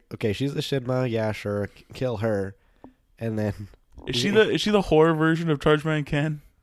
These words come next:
Speaker 1: <laughs> Maybe, I don't know.
Speaker 2: <laughs>
Speaker 1: Just brutally kill everybody.
Speaker 2: Yeah.
Speaker 1: No reason. For that,
Speaker 2: Mish-
Speaker 1: for that episode, at least, yeah.
Speaker 2: I just think about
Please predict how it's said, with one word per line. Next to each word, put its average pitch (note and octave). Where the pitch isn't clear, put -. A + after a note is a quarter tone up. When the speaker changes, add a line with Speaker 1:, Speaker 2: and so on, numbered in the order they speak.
Speaker 1:
<laughs> -
Maybe, B2
I A#2+
don't B2+
know. G#2+
Speaker 2:
<laughs> D4+
Speaker 1:
Just C3+
brutally D#3
kill D3+
everybody. D3+
Speaker 2:
Yeah. F#3+
Speaker 1:
No C3+
reason. C3
For E3
that, E3+
Speaker 2:
Mish- -
Speaker 1:
for D#3+
that E3+
episode, A#2
at F#2+
least, G2
yeah. F#2
Speaker 2:
I C3
just G3+
think D3+
about C3+